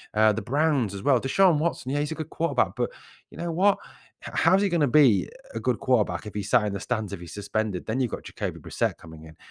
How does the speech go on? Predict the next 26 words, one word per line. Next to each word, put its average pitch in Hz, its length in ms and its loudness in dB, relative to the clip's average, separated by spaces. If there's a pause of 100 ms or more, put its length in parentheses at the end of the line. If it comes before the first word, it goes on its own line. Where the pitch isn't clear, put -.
And 151 100 4
even 196 160 6
if 120 120 4
Watson 120 340 0
does 120 200 -2
play, 87 260 -10 (440)
if 131 100 -6
he's 220 160 2
constantly 165 520 2
got 107 400 6
T 104 120 -2
J 92 160 0
Watt 123 220 6
in 117 60 0
his 92 160 -4
face, 87 280 -8
Alex - 300 -10
Smith, 123 260 -6 (160)
Alex 104 240 -4
Highsmith 127 480 0
in 90 80 -8
his 82 140 -12
face, 85 280 -6 (520)
um, 92 260 0 (540)
or - 80 -16
Cam 92 320 -6